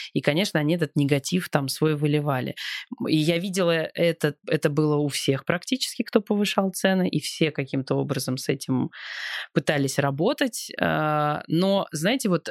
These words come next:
м, у меня недавно интересный тоже разговор с одним ювелирным брендом состоялся,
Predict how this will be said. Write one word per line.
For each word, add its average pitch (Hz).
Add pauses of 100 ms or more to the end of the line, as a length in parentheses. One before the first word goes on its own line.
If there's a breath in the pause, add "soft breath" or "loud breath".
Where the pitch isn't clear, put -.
м, 151
у -
меня 151
недавно 156
интересный 147
тоже 147
разговор 156
с -
одним 151
ювелирным 143
брендом 139
состоялся, 143